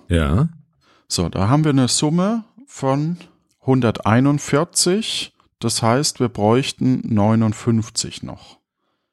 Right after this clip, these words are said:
Speaker 1: Neunundfünfzig wäre P R. Praseo-, Prasiodym. Kennt man ja, ne? Hm.
Speaker 2: So, das scheint nicht
Speaker 1: Das
Speaker 2: zu stimmen.
Speaker 1: scheint nicht zu stimmen.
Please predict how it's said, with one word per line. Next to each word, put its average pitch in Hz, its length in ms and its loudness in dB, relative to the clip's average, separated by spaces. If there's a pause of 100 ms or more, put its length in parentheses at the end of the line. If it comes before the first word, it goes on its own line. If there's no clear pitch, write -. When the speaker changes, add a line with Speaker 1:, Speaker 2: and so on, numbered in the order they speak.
(320)
Speaker 1:
Neunundfünfzig 101 1400 2
wäre 127 960 0 (540)
P 147 320 2
R. 101 460 0 (920)
Praseo-, 107 1200 2 (460)
Prasiodym. 101 1080 2 (560)
Kennt 92 220 0
man 85 140 4
ja, 71 200 -2 (140)
ne? 80 240 -2 (1120)
Hm. 69 320 0 (100)
Speaker 2:
So, 87 240 -2
das 98 160 -6
scheint 135 320 -2
nicht 120 160 -2
Speaker 1:
Das 82 120 -2
Speaker 2:
zu 85 80 -4
stimmen. 95 220 -2
Speaker 1:
scheint 113 180 0
nicht 117 220 -2
zu 90 120 -10
stimmen. - 1080 -20